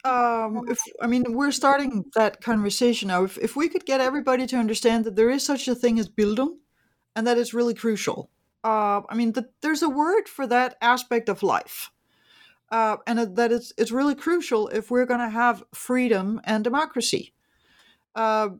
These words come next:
then we could have a conversation about it. I don't have the solutions. I don't have a plan. But I, what I want us to do is to have the conversation. And we can have that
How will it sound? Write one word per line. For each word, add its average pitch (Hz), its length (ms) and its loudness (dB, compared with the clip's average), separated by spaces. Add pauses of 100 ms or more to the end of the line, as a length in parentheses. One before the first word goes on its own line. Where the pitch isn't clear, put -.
(340)
then 294 340 2
we 359 120 2
could 302 120 -4
have 294 180 4
a 262 60 0
conversation 277 680 0
about 190 280 2
it. - 80 -6
I 285 100 4
don't 339 160 -2
have 277 360 -2
the 277 320 0
solutions. 254 580 -2
I 220 100 4
don't 262 120 0
have 262 120 0
a 226 80 0
plan. 196 720 -2 (180)
But 226 140 0
I, 233 40 2
what 226 240 0
I 240 60 0
want 285 240 0
us 269 100 -6
to 233 100 -8
do 220 200 2
is 208 160 -4
to 214 80 -4
have 214 160 6
the 196 80 -4
conversation. 202 760 2 (560)
And 196 400 0
we 214 140 0
can 208 140 -2
have 233 260 2
that 196 320 0